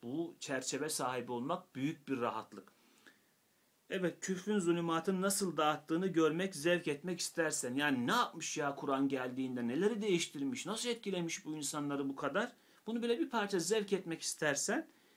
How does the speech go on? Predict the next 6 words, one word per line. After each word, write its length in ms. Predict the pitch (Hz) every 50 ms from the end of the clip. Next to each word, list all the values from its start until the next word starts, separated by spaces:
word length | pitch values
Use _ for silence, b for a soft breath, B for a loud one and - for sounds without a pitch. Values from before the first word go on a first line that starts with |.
| b b b
kendini 440 | - 208 208 214 190 196 196 196
o 180 | 190 - 185 185
asr-ı 360 | 196 220 214 - 208 202 170
cahiliyette, 960 | 139 165 165 156 160 160 165 160 160 156 151 147 - - _ - 143 - - - _ _ b b b b b b b b b _ _ _ _ _ _ _ _ _ _ _ _
cahiliyet 680 | - - 139 143 143 139 139 139 143 156 175 175 175 170
asrında, 680 | 139 131 - - - 120 113 110 101 101 92 -